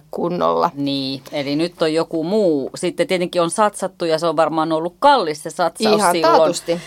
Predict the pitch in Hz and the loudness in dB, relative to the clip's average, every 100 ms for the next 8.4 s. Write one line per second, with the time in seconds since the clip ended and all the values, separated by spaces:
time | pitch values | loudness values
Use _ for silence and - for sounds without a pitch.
0 | - 165 160 165 160 170 170 165 - 196 | -8 -2 0 0 0 2 2 2 -2 0
1 | 180 147 - 180 175 170 165 - 208 185 | 2 0 0 -2 -2 -8 -6 -2 -2 -2
2 | - 160 151 143 147 147 143 151 143 147 | -4 -4 -2 -2 -2 -4 -4 -2 -2 -2
3 | 170 156 147 143 135 143 160 147 147 - | -4 -4 -4 -4 -4 -4 0 0 -2 -12
4 | - 269 277 240 285 269 190 165 156 - | -6 2 2 4 4 4 2 -4 -6 -4
5 | 202 233 - 185 180 185 175 160 175 170 | -2 -2 -4 -4 0 0 0 0 0 -2
6 | - 180 170 156 151 147 180 233 247 247 | 0 0 0 -2 0 0 0 2 2 0
7 | 226 196 247 269 247 - 240 233 - 196 | -2 0 2 0 -2 -2 -2 -2 -4 -2
8 | 175 170 156 151 | 2 2 2 -4